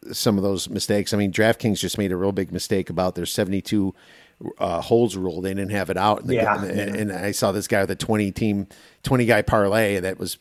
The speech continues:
Speaker 1: twenty dollars to pay seven hundred fifty grand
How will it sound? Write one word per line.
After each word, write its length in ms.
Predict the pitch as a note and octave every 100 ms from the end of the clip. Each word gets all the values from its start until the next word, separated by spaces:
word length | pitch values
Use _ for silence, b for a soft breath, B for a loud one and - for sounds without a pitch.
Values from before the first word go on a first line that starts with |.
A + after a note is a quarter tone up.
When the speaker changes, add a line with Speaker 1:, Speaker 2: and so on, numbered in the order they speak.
| _
Speaker 1:
twenty 220 | - A2
dollars 300 | G2+ G2 G2
to 80 | F2
pay 180 | - G#2
seven 300 | - G#2 F#2+
hundred 260 | G#2+ F2+ -
fifty 280 | A2+ -
grand 400 | E2 F2 E2+ E2+